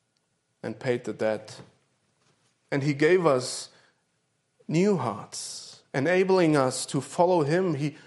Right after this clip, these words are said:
he reconciled us to him. The first step to be reconciled to God is,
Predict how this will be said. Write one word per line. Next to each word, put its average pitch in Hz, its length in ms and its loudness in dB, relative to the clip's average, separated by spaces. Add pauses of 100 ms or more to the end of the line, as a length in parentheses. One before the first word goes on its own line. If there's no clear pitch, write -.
he 151 140 -2
reconciled 156 800 0
us 143 320 -2 (320)
to 202 220 0
him. 170 420 -4 (1040)
The 143 80 0
first 202 380 2
step 185 420 0
to 190 100 2
be 160 140 4
reconciled 170 640 2
to 151 80 -4
God 160 380 4
is, 139 240 -2